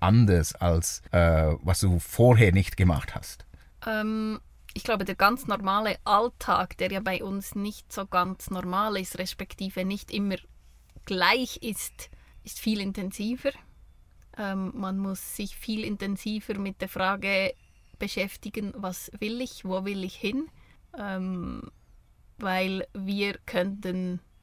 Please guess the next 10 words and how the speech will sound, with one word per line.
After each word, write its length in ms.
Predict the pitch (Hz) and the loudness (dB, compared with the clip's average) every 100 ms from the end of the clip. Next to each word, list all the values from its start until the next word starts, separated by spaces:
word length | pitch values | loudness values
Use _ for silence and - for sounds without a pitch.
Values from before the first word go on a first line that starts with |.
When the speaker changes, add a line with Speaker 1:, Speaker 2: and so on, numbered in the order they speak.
| _ _ _ - | _ _ _ -2
Speaker 2:
heute 260 | 185 185 190 | 0 0 -4
hier 220 | 196 208 | -4 -4
sein 360 | - 196 196 196 | -2 0 0 -2
und 240 | 190 - | -4 -2
morgen 500 | 180 185 185 185 180 - - | -2 -2 -4 -6 -6 -10 -8
in 100 | 185 | -6
Italien, 640 | 180 - 190 202 226 226 226 | -4 -4 -2 -2 -4 -8 -6
wenn 180 | 214 | -6
wir 100 | 226 | -4
wollten. 400 | 214 208 240 - | -4 -6 -6 -8